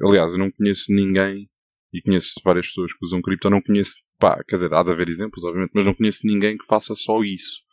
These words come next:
dessa maneira, porque isso aí obriga-te, obriga-te a imenso, a imensa, a imensa fricção e imenso trabalho. Portanto, essas pessoas que utilizam, eventualmente, têm carteiras, da mesma forma como tu utilizas euros no teu dia-a-dia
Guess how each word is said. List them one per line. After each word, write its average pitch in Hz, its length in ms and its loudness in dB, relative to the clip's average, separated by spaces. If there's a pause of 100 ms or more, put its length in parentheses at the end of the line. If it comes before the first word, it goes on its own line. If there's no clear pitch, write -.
(300)
dessa 95 280 4
maneira, 95 240 0
porque - 160 -18
isso 87 100 -2
aí 92 180 0
obriga-te, 104 420 0 (460)
obriga-te 87 420 2
a - 20 -2
imenso, 82 420 -4
a 80 60 0
imensa, 80 340 -2
a 85 40 2
imensa 87 280 2
fricção 85 420 -2
e 87 60 0
imenso 90 220 0
trabalho. 95 280 4
Portanto, - 280 -2
essas 104 240 2
pessoas 104 280 -6
que - 100 -16
utilizam, 101 440 -8
eventualmente, 107 560 -2
têm 113 220 2
carteiras, 185 520 -2
da 135 60 0
mesma 135 160 2
forma 135 260 0
como 127 220 -6 (600)
tu 127 100 0 (120)
utilizas 104 520 0
euros 101 340 0
no 95 100 -8
teu 101 180 -2
dia-a-dia 104 480 0